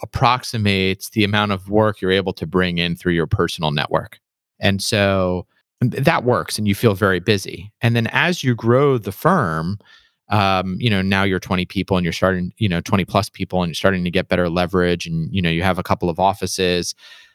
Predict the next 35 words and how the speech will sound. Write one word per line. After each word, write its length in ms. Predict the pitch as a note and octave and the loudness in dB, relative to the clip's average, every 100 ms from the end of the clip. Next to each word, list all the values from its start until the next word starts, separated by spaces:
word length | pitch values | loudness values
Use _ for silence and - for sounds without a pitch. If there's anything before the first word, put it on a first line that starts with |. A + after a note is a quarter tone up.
| _ | _
Um, 460 | A2+ G#2 F#2+ F2+ E2+ _ - | 0 2 0 -2 -8 _ -2
it's 160 | A2+ | 0
like, 160 | A#2 A#2 | 0 2
well, 140 | B2 | 2
we 80 | D3+ | 2
can, 220 | D3+ B2+ | -2 -4
we 160 | C3+ E3+ | 0 0
can, 260 | E3 C3+ - D3 - | 0 -2 -8 -10 -2
not 240 | C#3+ G#3+ | 0 2
only 160 | C4+ D#3 | 2 -2
can 140 | C3 | 0
we 80 | A2 | -4
take 280 | - F3+ C3 | 0 0 0
on 140 | C3 | -2
more 220 | F#2+ F#2 | -2 -2
business, 580 | F2 F2 - F2+ D#3+ - | 0 0 -2 -2 -2 0
and 220 | A#2 A#2 | -4 0
we 80 | B2+ | 0
might 180 | B2+ C#3 | 2 2
actually 300 | B2+ A#2+ A2+ | 0 -2 -2
have 180 | A2 G#2 | -2 -2
some, 240 | G2+ F2+ - _ _ - | -4 -6 -8 _ _ -8
some 200 | G2+ F#2+ | -6 0
clients 420 | A2+ A2 G2+ G#2+ | 2 2 0 0
rolling 320 | G#2+ F#2+ E2+ | 2 2 0
off 320 | F#2+ D3+ - - | 0 0 -2 -4
because 340 | F2 G2 F2 | 0 2 0
they've 180 | F#2+ F2+ | -2 -2
kind 140 | G#2 | -2
of, 160 | F2+ - | -2 -4
we've, 180 | G#2+ F2+ - | -4 -4 0
they've 220 | G#2 F#2+ | -2 0
transitioned 540 | G#2 F#2+ A2+ - G2 | -2 -2 -2 -2 0
away 260 | F2+ G2 C#3 | 2 2 2
and, 160 | G2+ | 0